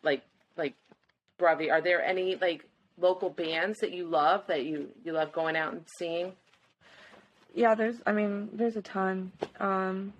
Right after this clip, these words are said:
Speaker 2: I love going out and seeing, like, my boyfriend plays for the Old Youth, so I'm always gonna be
Speaker 1: Oh,
Speaker 2: out there and
Speaker 1: really?
Speaker 2: supporting the Old Youth. Yeah.
Speaker 1: I think I reached out to them and they have not
Speaker 2: Uh,
Speaker 1: responded. I'll have to find
Speaker 2: I'll
Speaker 1: out.
Speaker 2: tell him later. <laughs>
Speaker 1: Yeah.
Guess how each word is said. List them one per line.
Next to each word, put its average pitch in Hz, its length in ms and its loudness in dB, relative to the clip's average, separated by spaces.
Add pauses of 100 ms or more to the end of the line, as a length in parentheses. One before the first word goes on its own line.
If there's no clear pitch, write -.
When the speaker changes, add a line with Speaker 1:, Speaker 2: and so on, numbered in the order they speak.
(400)
Speaker 2:
I 214 100 2
love 208 360 4
going 214 240 0
out 196 220 0
and 202 120 -6
seeing, 190 320 -6
like, 190 240 -6 (520)
my 208 100 2
boyfriend 214 360 0
plays 208 200 0
for 214 120 -6
the 202 120 -2
Old 196 220 0
Youth, 196 320 -6
so 190 240 2
I'm 190 120 -2
always 196 200 -2
gonna 196 160 -4
be 320 120 4
Speaker 1:
Oh, 508 100 6
Speaker 2:
out 403 60 2
there 440 120 6
and 494 80 6
Speaker 1:
really? 571 160 4
Speaker 2:
supporting 202 300 -4
the 190 120 -4
Old 190 220 0
Youth. 190 220 -2
Yeah. 190 300 4
Speaker 1:
I 214 40 -10
think 359 300 -10
I 226 180 4
reached 196 400 -4
out 180 300 2
to 214 60 -4
them 233 360 2
and 202 100 -4
they 180 160 -2 (160)
have 277 160 -2
not 233 240 -2
Speaker 2:
Uh, 208 60 0
Speaker 1:
responded. 196 840 -4 (240)
I'll 165 180 -14
have 208 180 -10
to - 80 -16
find - 280 -2
Speaker 2:
I'll 233 80 6
Speaker 1:
out. - 120 4
Speaker 2:
tell 220 160 4
him 196 160 -4
later. 208 540 -2
<laughs> 254 440 2
Speaker 1:
Yeah. - 340 2